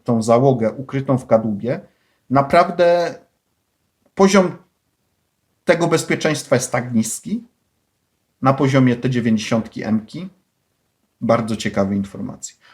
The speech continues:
Ogólnie bardzo ciekawa konstrukcja, bardzo ciekawy czołg. No zobaczymy, co z tego wyjdzie. Czy cokolwiek z tego wyjdzie, czy to będzie, mm, jeden z tych programów, który potknął się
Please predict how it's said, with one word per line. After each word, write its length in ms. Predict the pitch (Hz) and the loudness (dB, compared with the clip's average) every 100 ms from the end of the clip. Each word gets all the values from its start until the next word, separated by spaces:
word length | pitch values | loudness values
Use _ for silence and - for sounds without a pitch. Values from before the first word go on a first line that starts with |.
| _ | _
Ogólnie 420 | 180 185 165 113 101 | -2 2 4 4 2
bardzo 380 | 117 147 160 | 0 0 -2
ciekawa 380 | - 156 151 147 | -8 -2 0 0
konstrukcja, 760 | 139 139 135 151 147 - 139 117 | 0 -4 -4 -8 -10 -6 -2 0
bardzo 520 | 101 113 127 135 139 | 2 2 2 0 -6
ciekawy 540 | - 143 139 139 143 | -6 -8 2 2 2
czołg. 540 | 139 151 151 156 - _ _ _ _ _ _ _ - | -4 -2 -2 -4 -14 _ _ _ _ _ _ _ -6
No 80 | 170 | 0
zobaczymy, 500 | 180 170 160 147 135 | 4 2 2 0 0
co 120 | 127 | -2
z 100 | - | -4
tego 220 | 117 110 | -2 -2
wyjdzie. 380 | 101 95 - - | -4 -6 -10 -16
Czy 160 | - 135 | -14 -8
cokolwiek 600 | 156 139 156 139 127 - | -6 2 2 4 0 -2
z 100 | - | -6
tego 220 | 110 113 | -4 -2
wyjdzie, 400 | 113 135 127 127 | 0 -2 0 -4
czy 220 | - 120 | -4 -8
to 140 | - 113 | -4 -2
będzie, 400 | 117 113 107 107 | 0 0 0 0
mm, 440 | 107 - 110 107 | 0 -2 -4 0
jeden 280 | 117 120 117 | 0 0 -2
z 100 | - | -4
tych 160 | - | -10
programów, 600 | - 120 107 117 113 110 - | -4 -4 0 0 0 -2 -8
który 300 | - 110 104 | -12 -8 -6
potknął 520 | - 127 - 131 120 | -4 -4 0 -2 -2
się 360 | - 127 131 | -2 -2 -2